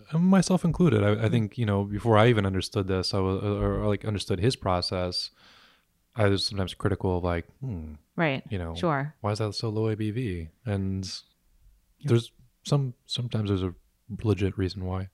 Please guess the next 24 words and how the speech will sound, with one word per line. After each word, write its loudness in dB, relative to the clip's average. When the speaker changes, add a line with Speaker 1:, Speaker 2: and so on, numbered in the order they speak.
Speaker 2:
Nonetheless, 2
it's -16
really -6
yummy. -8
Speaker 3:
It's -4
delicious. 4
<laughs> 8
Speaker 1:
<laughs> 2
Speaker 3:
Um, 8
so 6
I 6
guess 4
this 2
is 2
a 4
good 4
segue 6
for -2
me 2
to 2
ask, 0
um, 0
the -2
philosophy 0